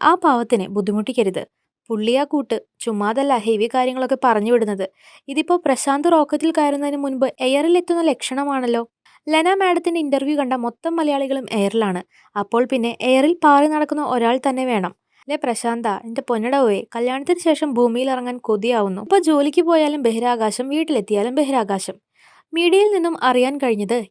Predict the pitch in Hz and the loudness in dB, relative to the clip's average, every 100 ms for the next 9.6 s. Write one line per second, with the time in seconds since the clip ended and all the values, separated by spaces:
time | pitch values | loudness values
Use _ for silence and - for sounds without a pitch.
0 | - 262 254 - 311 330 294 233 220 262 | -4 -4 -2 -4 -2 -2 -2 -4 -4 -4
1 | 294 302 285 285 277 285 269 233 247 214 | -2 -2 -4 -4 -4 -2 -4 -2 -4 -4
2 | 247 - - - 262 262 - 330 330 226 | -4 -6 -20 -14 -8 -6 -4 -4 -2 -4
3 | 180 - 196 190 214 247 - 220 233 262 | -6 -10 -10 -6 -6 -8 -4 -2 -2 -4
4 | 262 285 302 294 285 285 269 226 247 - | -6 -6 -4 -2 -2 -2 -8 -6 -6 -4
5 | 254 240 294 320 262 196 196 - - - | -6 -2 -2 -2 -2 -4 -4 -16 -20 -14
6 | 294 320 381 370 359 285 247 302 311 294 | -8 2 4 6 6 4 2 -2 -2 0
7 | 294 262 208 202 277 262 226 208 208 - | 0 0 -2 0 -2 -2 -2 -2 -2 -2
8 | 226 208 262 294 285 262 - 302 - 285 | -4 -2 0 0 0 -4 -4 -4 -4 -2
9 | 302 330 254 254 233 | 0 -2 -2 -6 -6